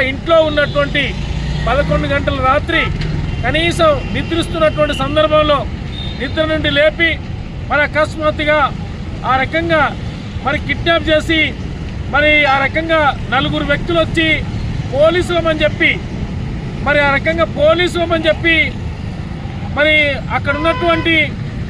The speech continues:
వాళ్ళ భార్యని ఆ రకంగా ఏందని చెప్పానంటే ఇక్కడే సిఐ ఉన్నాడు పక్కకు, సిఐ పిలుస్తుండని చెప్పి అనేసి పేరుతోటి ఆ రకంగా తీసుకెళ్ళి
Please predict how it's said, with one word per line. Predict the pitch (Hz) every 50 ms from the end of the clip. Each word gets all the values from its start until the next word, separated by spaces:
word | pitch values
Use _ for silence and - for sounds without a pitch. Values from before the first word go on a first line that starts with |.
| - -
వాళ్ళ | 233 262 285 277 269
భార్యని | 262 277 311 330 339 330 339 330 330 311 294
ఆ | 285
రకంగా | 277 - 285 302 302 302
ఏందని | 285 294 285 285 285
చెప్పానంటే | 277 - 285 277 277 269 285 277 269 269
ఇక్కడే | - - 311 320 330 320 311 285
సిఐ | - 285 277 285 294
ఉన్నాడు | 285 285 285 285 - 262
పక్కకు, | 262 254 277 285 - 311 339 339 294 - - - - - - - - - -
సిఐ | - 285 302 311 330 320 302
పిలుస్తుండని | 294 302 - - 330 311 302 302 294 294
చెప్పి | 302 302 - 285
అనేసి | 277 285 277 - 269 - 262
పేరుతోటి | 254 277 285 - 294 277 - 285 277 262
ఆ | 262
రకంగా | 254 240 262 262 262 - 262
తీసుకెళ్ళి | 269 269 - - 269 262 262 269 269